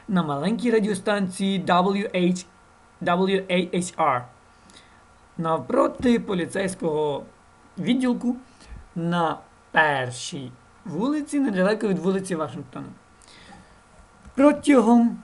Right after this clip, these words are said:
попередніх трьох тижнів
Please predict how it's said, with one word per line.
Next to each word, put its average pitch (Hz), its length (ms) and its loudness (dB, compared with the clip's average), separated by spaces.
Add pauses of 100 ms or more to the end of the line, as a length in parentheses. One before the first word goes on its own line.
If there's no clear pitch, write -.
(1120)
попередніх 208 520 0
трьох 160 220 -10
тижнів 262 460 0